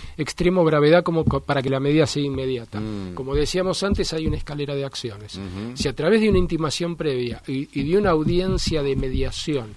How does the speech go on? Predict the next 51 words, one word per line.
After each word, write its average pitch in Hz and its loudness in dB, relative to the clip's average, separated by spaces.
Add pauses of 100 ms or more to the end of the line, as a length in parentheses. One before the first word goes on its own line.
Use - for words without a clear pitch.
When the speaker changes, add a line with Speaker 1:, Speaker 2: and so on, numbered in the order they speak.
(120)
Speaker 2:
Mm. 95 -8
Speaker 1:
me 151 0
acredita 160 0
otros - -2
elementos, 147 0
Speaker 2:
Sí. 95 2 (180)
Speaker 1:
donde 143 -4
yo 175 0
quizás 175 -2
pueda 185 0
empezar 170 -2
a 175 0
evaluar 156 2 (640)
que 160 -2
si - -2
efectivamente 175 4
vive 165 0
ahí, 160 2
que 156 -6
es, - -6
que, 165 -8
Speaker 2:
Mm. 170 -8
Speaker 1:
es 90 -8
decir, 151 -4
el 139 -4
grado 180 4
en, 156 -4 (540)
a 156 -6
ver, 156 2
qué 190 0
tipo 196 2
de 175 8
pacientes 185 0
recibe, 170 0
cuál 180 4
Speaker 2:
Mm. - 8
Speaker 1:
es 165 2
el, 160 -2
la 151 -2
cantidad 160 2
Speaker 2:
Sí. 233 6
Speaker 1:
de 214 2
pacientes, 185 2
ahí 170 0
podría 175 0
quizás 147 8
evaluar 170 2
y 185 0
decirle 160 -4
al 151 -2
consorcio, 170 -6